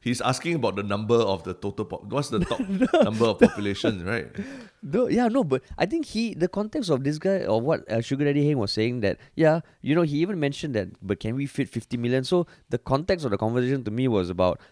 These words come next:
Speaker 2: how much we can fit on the island, what are we planning for?
Speaker 1: Yeah.
Speaker 2: Which, citing Liu Thai Ker, kind of sets the context for, to me. Here's, he, he, he was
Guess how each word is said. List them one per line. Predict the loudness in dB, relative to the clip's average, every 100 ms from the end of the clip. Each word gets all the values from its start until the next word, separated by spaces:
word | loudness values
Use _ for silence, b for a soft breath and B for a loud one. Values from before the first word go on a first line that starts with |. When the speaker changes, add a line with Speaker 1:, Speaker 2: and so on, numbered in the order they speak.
| _
Speaker 2:
how | 0
much | 2 0
we | -2
can | -4 -4
fit | 0 0
on | 0
the | -2
island, | 0 2 2 0 -2
what | 0 0
are | 0
we | -4
planning | -2 -2 -2
for? | -2 -4 -4 b
Speaker 1:
Yeah. | -4 0
Speaker 2:
Which, | 0 0 -10 -16 -4
citing | -2 0 0
Liu | 0 2
Thai | 2
Ker, | 2 0
kind | -2 -2 -2
of | 0
sets | -2
the | -2
context | -4 -4 -4 -6 -2
for, | -2
to | 0
me. | 0 0 -2 _
Here's, | _ 0 0 -2
he, |
he, | -4 -2 -2 -2 -2 -2
he | -2 0
was | 0 0 -6